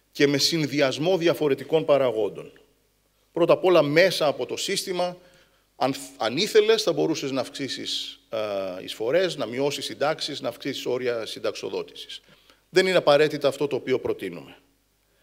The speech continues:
Έχουν όμως φτιαχτεί σε πάρα πολλές χώρες ταμεία, τα οποία για το μικρό χρονικό διάστημα το οποίο απαιτείται, μπορούν να χρηματοδοτήσουν αυτή τη μετάβαση και πολλές χώρες πήραν ρητά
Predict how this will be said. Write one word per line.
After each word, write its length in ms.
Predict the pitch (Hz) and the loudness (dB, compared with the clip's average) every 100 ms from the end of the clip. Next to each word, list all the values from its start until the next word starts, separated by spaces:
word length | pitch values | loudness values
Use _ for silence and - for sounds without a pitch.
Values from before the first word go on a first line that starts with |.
| _ _ - _ _ _ _ _ | _ _ -20 _ _ _ _ _
Έχουν 360 | 180 202 180 170 | 6 6 4 4
όμως 200 | 175 170 | 4 2
φτιαχτεί 300 | 151 - 147 | 0 0 -2
σε 120 | 120 | 2
πάρα 280 | 170 208 190 | 4 4 4
πολλές 240 | 170 156 | 2 0
χώρες 380 | - 151 160 - | 0 0 0 0
ταμεία, 680 | 117 113 120 131 180 226 - _ | -2 -2 -2 -2 -2 -6 -18 _
τα 100 | - | 2
οποία 380 | 135 131 170 151 | 2 2 0 0
για 260 | 113 131 127 | 2 0 4
το 220 | 147 131 - - - _ _ | 6 6 2 -14 -20 _ _
μικρό 400 | 156 151 185 277 | -4 4 6 6
χρονικό 520 | - 208 165 - 156 | 4 0 0 0 0
διάστημα 520 | 127 139 127 131 123 | 4 2 2 -2 -4
το 80 | 127 | -4
οποίο 240 | 135 135 | -2 0
απαιτείται, 540 | 120 110 - 143 143 214 | 2 0 -4 -4 -2 -2
μπορούν 280 | 147 143 175 | 0 0 0
να 80 | |
χρηματοδοτήσουν 800 | 160 156 135 135 131 131 147 147 | -4 -4 -2 0 -2 -2 -6 -6
αυτή 180 | 127 131 | -6 -8
τη 100 | 123 | -10
μετάβαση 560 | 113 104 120 147 160 190 | -10 -2 0 0 -4 -4
και 140 | 147 | -4
πολλές 400 | - 127 151 175 | 0 0 2 0
χώρες 380 | - 156 165 156 | 0 0 0 -4
πήραν 420 | - 170 175 147 | -4 0 2 2
ρητά 640 | 120 113 - 131 175 - | 0 -4 0 2 0 -6